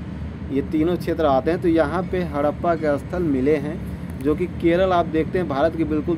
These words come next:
दक्षिण में है, तो यहाँ नहीं मिलते। तो ये D option यहाँ पे सही हो जाएगा। और सातवां प्रश्न है, हड़प्पा में ऊंचाई वाले भाग को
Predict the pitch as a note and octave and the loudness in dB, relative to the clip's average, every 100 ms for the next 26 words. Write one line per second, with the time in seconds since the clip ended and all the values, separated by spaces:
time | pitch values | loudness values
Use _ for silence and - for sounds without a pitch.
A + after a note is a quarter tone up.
0 | D3 C#3 - E3+ E3 D3 D#3+ D#3+ D3 D#3+ | 0 -2 0 0 0 0 0 -2 0 2
1 | E3 F#3+ D#3 B2+ A#2+ G#2 G2 G#2 G2 - | 0 0 -2 0 -2 -2 -4 -6 -6 -8
2 | - - - D3+ E3+ - F3+ G3+ E3 C3+ | -10 -10 -4 0 2 2 0 2 4 2
3 | - D#3+ C3+ B2+ B2+ E3+ - - C3+ B2+ | 2 0 2 0 -2 -4 -6 -4 0 0
4 | G#2 G2 F#2+ F#2+ F#2+ E2 D#2 D#2 - - | 0 -4 -4 -4 -6 -8 -8 -8 -8 -10
5 | - - - - - - - A2+ A2 A#2 | -10 -10 -10 -8 -8 -8 -4 0 2 0
6 | - D3 F#3+ G3 F#3 - F3 F3 F#3 F#3+ | 0 2 2 0 -2 -2 0 0 0 0
7 | D3 D3+ - F3 F3 F3 F3 F3+ D#3+ C3+ | 2 2 2 0 2 2 0 -2 -4 -2
8 | D3 D3 E3 D#3 D#3 D3 B2+ C#3 D3+ D#3 | 2 4 4 4 2 0 0 0 0 -2